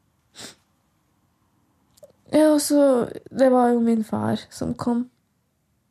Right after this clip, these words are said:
Døra, i heisdøra, åpner seg, og, og så var det helt stille.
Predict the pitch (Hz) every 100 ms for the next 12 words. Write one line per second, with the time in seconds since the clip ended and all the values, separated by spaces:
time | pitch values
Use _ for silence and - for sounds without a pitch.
0 | _ _ _ _ _ _ _ _ _ _
1 | _ _ _ _ _ _ - - 247 262
2 | 247 240 254 254 - - - 247 240 233
3 | 247 233 - - - - 262 262 - -
4 | - 247 233 - 233 233 - - 50 -
5 | - _ _ _ _ _ _ _ _ _
6 | _ _ _ _ _ _ _ - 427 427
7 | - 440 370 - 440 427 - - 403 427